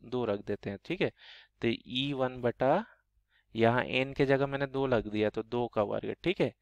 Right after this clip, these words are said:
ई वन हमको पता है ऋण तेरह दशमलव छह, ठीक है, और ये दो का वर्ग है चार। अब इसको देखिए दोस्तों, भाग देते हैं तो कितना आएगा, चार तिया बारह,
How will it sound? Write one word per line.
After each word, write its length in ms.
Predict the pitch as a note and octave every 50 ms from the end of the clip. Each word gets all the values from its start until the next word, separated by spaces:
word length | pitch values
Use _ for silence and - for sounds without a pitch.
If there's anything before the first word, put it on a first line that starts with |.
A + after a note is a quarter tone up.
| _ - - - - - _ _ -
ई 180 | - C3 C#3+ D#3
वन 180 | D3 D3+ D3 D3+
हमको 220 | D3 C#3+ - D3
पता 280 | - C#3 C#3 - - D3
है 120 | C#3 C#3
ऋण 160 | C3+ C3 C3 C3 -
तेरह 220 | - A#2+ A#2 B2 B2
दशमलव 420 | B2 B2 - - B2 A#2+ A#2 A#2
छह, 280 | - - - A#2 A2 G#2+ - _ _ -
ठीक 180 | - F3+ G3+ F#3+
है, 100 | C#3+ G#2+
और 240 | - - A#2+ A2
ये 80 | A2+ A2+
दो 240 | A2 - A#2 A#2 B2
का 120 | - C3 B2
वर्ग 260 | B2 B2+ B2+ C3 C3+
है 60 | D3 - -
चार। 360 | - A2+ G2 F#2+ - - - _ _ _ _ _ _ _ _ _ _ -
अब 120 | A#2 A2+
इसको 240 | A#2+ A#2+ - - C#3
देखिए 280 | A#2+ B2+ B2+ - D3+ C#3+
दोस्तों, 320 | C3+ C3+ C3 - C#3 C3
भाग 300 | A#2 A2 A#2 A2+ A#2 A#2+
देते 220 | - B2 B2 - C3
हैं 60 | B2
तो 60 | B2+
कितना 300 | - B2 - - C3 B2+
आएगा, 340 | B2+ B2+ B2 C3 C#3 D#3 F3+ - _ _ _ _ _ _ _ _ _ -
चार 360 | - A#2 G#2 G#2+ A2 A2 - -
तिया 220 | - B2 B2 B2+ B2
बारह, 420 | A#2+ A#2+ A#2 A#2 B2 C3+ C#3 B2